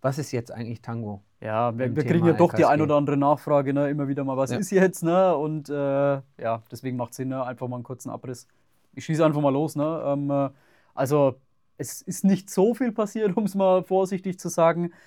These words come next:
Speaker 2: Ähm, ich würd's gern wieder gliedern in deutsches und europäisches Lieferkettengesetz.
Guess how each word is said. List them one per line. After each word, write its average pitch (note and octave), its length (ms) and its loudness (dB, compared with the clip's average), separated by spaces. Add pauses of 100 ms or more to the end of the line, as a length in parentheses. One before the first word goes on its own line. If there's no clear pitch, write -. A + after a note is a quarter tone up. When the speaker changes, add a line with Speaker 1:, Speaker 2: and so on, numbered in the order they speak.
(280)
Speaker 2:
Ähm, C#3 340 6
ich C#3 140 0
würd's D3+ 220 -4
gern D3+ 180 2
wieder D3 200 2
gliedern D#3 400 -2
in C#3+ 300 -2
deutsches D3+ 600 -2
und C#3 340 -4
europäisches E3+ 640 0
Lieferkettengesetz. D#3 840 -6